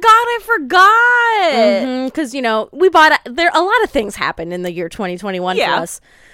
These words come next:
Speaker 2: that got in the way of us watching the Fast and the Furious. But I think they're all on H B O, so we're gonna
Speaker 1: Ooh.
Speaker 2: have the ability to pick up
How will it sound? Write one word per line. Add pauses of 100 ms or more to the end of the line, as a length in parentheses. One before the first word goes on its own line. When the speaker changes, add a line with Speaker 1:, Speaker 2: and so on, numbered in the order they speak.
(380)
Speaker 2:
that
got
in
the
way
of
us
watching
the
Fast
and
the
Furious. (540)
But (1600)
I
think
they're
all
on
H
B
O,
so (140)
we're
gonna
Speaker 1:
Ooh.
Speaker 2:
have (260)
the
ability
to
pick
up